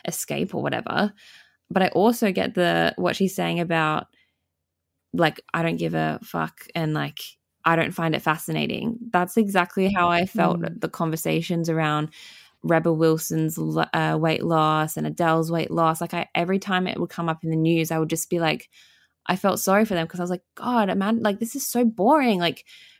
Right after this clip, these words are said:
Speaker 1: who cares what your
Speaker 2: Mm.
Speaker 1: body looks like?" And I know that, and I know I'm saying this from a position of having, like, a straight, mid-sized,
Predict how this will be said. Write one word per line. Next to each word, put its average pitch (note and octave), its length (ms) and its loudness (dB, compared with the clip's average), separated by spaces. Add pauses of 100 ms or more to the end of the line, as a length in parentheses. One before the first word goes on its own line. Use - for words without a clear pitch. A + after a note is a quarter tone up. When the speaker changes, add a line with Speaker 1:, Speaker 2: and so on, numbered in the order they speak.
(100)
Speaker 1:
who B3 140 4
cares A3+ 360 2
what F#3 100 2
your G#3+ 100 2
Speaker 2:
Mm. E3 60 -6
Speaker 1:
body A3 500 2
looks A#3 320 0
like?" E3+ 180 -2
And F#3+ 80 4
I F3+ 60 2
know F3+ 380 2
that, E3+ 200 -2 (480)
and G3+ 100 2
I - 40 4
know G#3+ 100 4
I'm G3 480 2
saying F#3 420 0
this F3 340 0 (100)
from E3+ 160 0
a E3+ 80 2
position E3+ 340 0
of D#3+ 100 0
having, D#3 340 0
like, D3+ 300 -4
a D#3 80 -4
straight, - 480 -2 (120)
mid-sized, D3+ 1000 -2